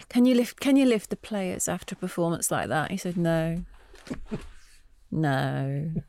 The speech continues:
<laughs> He knew. "Do you feel confident that you're going to, uh, be here next week?" That's one decision I don't make. So he, he's known for a while. You could see from his demeanour on the touchline, I was at Saint Mary's, you could see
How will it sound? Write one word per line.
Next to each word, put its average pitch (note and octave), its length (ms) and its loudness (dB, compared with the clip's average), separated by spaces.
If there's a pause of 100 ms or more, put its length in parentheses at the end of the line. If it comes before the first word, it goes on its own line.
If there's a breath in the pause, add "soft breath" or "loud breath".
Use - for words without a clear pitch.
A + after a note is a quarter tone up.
(280)
<laughs> E5 1500 0
He G4+ 200 4
knew. A#3 480 2 (1400 loud breath)
"Do A#3 120 2
you A#3 120 4
feel A3 120 2
confident G#3 460 2
that F3+ 80 0
you're F#3 140 2
going F3+ 300 2
to, F3 340 -2
uh, F3 280 -2
be F3+ 180 4
here D#3 200 0
next - 300 -2
week?" D#3 300 -4 (260)
That's - 240 -4
one E3 100 0
decision D#3 400 -2
I D#3 140 -2
don't D3 200 -4
make. D3 400 -6 (720 loud breath)
So - 140 -2 (100)
he, A#3+ 160 2
he's C4 280 4
known D#3+ 260 4
for D3 120 -2
a D3 80 4
while. D#3 480 4 (840)
You G#3 120 4
could F3+ 140 0
see G#3+ 260 4
from F3+ 180 2
his E3+ 120 4
demeanour E3 400 4
on C#3+ 120 2
the D#3 60 0
touchline, D3+ 420 0
I D3+ 60 2
was D#3 120 2
at E3 120 0
Saint D3 200 0
Mary's, D3+ 320 2
you D#3 80 2
could D3 180 -4
see D#3 460 2